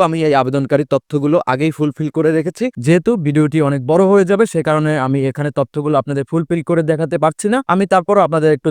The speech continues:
ধারণা দেওয়ার চেষ্টা করছি। সর্বপ্রথমেই আপনাদের এখানে আপনাদের পাসপোর্টের তথ্য প্রদান করতে হবে। এরপরে দেখতে পাচ্ছেন ব্যক্তিগত তথ্য, আপনার ভোটার আইডি কার্ড অনুযায়ী এখানে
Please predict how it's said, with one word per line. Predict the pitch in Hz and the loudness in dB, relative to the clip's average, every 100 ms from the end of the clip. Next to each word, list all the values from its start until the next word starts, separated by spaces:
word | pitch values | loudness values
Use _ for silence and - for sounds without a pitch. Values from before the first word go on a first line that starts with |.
| 139 | -2
ধারণা | 139 151 143 | 0 0 2
দেওয়ার | 143 135 | 2 0
চেষ্টা | 160 185 165 | -2 -2 0
করছি। | 175 - 254 - | -2 -2 -4 -2
সর্বপ্রথমেই | 202 196 202 202 196 202 175 | -2 0 0 -2 0 0 2
আপনাদের | 120 143 143 131 | 0 -2 -2 -2
এখানে | 143 160 - | -4 -4 -4
আপনাদের | 131 143 131 - | -4 -2 -2 0
পাসপোর্টের | 151 - 190 185 143 | -2 -2 -4 -2 -4
তথ্য | - 135 | -6 -6
প্রদান | 127 131 131 | -2 -2 -2
করতে | 135 - 143 | -4 -2 0
হবে। | 135 220 - 185 | 0 0 0 -2
এরপরে | 180 202 175 | 2 2 2
দেখতে | 151 156 | -2 -2
পাচ্ছেন | 139 - 214 180 | -4 -2 -4 0
ব্যক্তিগত | 143 - 151 151 127 | -2 0 -2 -2 -2
তথ্য, | 131 - 196 269 - | -4 -2 -4 -2 -2
আপনার | 127 139 123 | -2 -4 -2
ভোটার | 120 143 170 | -2 0 0
আইডি | 170 170 | 0 0
কার্ড | - 139 | 0 0
অনুযায়ী | 131 135 127 | 0 -2 -2
এখানে | 135 | -4